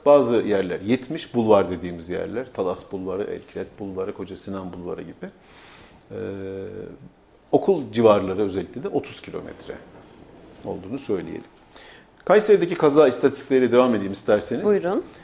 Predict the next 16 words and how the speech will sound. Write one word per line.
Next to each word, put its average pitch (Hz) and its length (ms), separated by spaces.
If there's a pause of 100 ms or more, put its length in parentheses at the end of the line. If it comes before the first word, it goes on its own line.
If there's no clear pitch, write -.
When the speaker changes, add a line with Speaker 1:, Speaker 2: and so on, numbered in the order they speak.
(200)
Speaker 1:
Ee, 101 680 (280)
ölümlü 190 380
yaralanmalı 160 640
kaza 151 340
sayısı 139 360
üç 147 220
bin 147 80
sekiz 113 300
yüz 95 80
otuz 131 300
beş, 175 200
iki 117 180
bin 113 60
yirmi 101 260
iki 95 160
rakamlarımız. 90 760